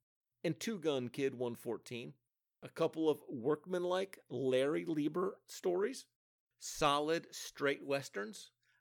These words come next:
I like the Two Gun Kid story more. It involved him being talked into or tricked into a boxing match with a big guy called Goliath. Though I didn't love his story,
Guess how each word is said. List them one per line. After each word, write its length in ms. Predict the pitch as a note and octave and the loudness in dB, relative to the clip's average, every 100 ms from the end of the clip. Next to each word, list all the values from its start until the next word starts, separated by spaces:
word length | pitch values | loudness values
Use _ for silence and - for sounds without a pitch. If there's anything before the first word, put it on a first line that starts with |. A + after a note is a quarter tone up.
| - | -10
I 40 | |
like 260 | F3+ D4 - | 0 0 0
the 80 | F3+ | -4
Two 240 | - G#3 | -2 -2
Gun 280 | F#3+ G3+ G3 | 2 2 0
Kid 280 | F#3+ G3 F#3+ | 2 2 2
story 400 | - G3+ F#3+ E3+ | -4 -2 0 0
more. 440 | D#3 D#3+ F3+ F#3 - _ _ _ | -2 -2 -2 -6 -12 _ _ _
It 120 | C3 | -6
involved 540 | C#3+ B2+ C3 D#3 D#3 B2 | -4 -4 -2 0 -2 -2
him 540 | C#3+ D3 D3 C#3+ C#3+ - _ _ - | -4 -2 -2 -2 -6 -12 _ _ 0
being 220 | D#3+ D3 | 2 2
talked 480 | - - F#3 - F#3+ | -2 -4 -4 -2 0
into 420 | G3 F#3+ G3+ F#3+ | 2 0 -2 0
or 80 | C#3 | 0
tricked 440 | - - - - | 0 -4 -4 -2
into 380 | F3+ F3 - E3+ | -4 -2 0 2
a 120 | B2 | 0
boxing 600 | A2 - C3+ - - F#3 | -4 -6 -6 -6 -6 -4
match 420 | F3 F#3+ A3+ - - _ _ _ _ | -4 -4 -8 -16 -20 _ _ _ _
with 140 | E3+ D#3+ | -4 -2
a 60 | |
big 280 | C#3+ F3 D3+ | 2 4 4
guy 320 | E3 D#3+ F3 | 2 0 -2
called 480 | F#3 G#3 C#3 A#2+ C3+ | -4 0 0 0 -2
Goliath. 640 | C3+ C3 B2 C3 C#3 A#3+ - - _ _ _ _ _ _ _ _ | 2 4 6 4 0 -2 -6 -18 _ _ _ _ _ _ _ _
Though 220 | C3 C#3 | -2 2
I 80 | C#3 | 4
didn't 420 | B2+ G#3+ A3+ F3 | 2 2 2 2
love 440 | E3+ D#3+ G#3+ C4+ G3 | -2 2 4 6 4
his 200 | F#3 E3+ | 2 0
story, 560 | - D3 A#2 A2+ B2+ | -2 -2 0 0 -4